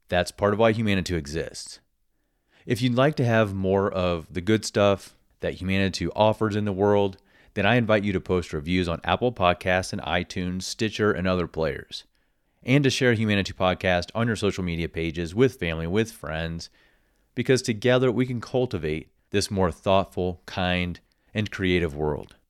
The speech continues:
If you have feedback on this conversation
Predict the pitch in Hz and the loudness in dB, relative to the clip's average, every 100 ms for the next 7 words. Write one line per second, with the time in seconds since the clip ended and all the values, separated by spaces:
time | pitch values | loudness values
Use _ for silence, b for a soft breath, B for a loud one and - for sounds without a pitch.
0 | _ _ _ _ _ _ _ _ _ _ | _ _ _ _ _ _ _ _ _ _
1 | _ 117 113 156 131 127 135 - 131 117 | _ 0 2 0 2 4 4 2 -2 4
2 | 110 104 104 101 117 - 143 139 - 95 | 4 2 -2 0 -2 -2 -4 -4 0 0
3 | 85 90 101 117 | 0 -4 -6 -10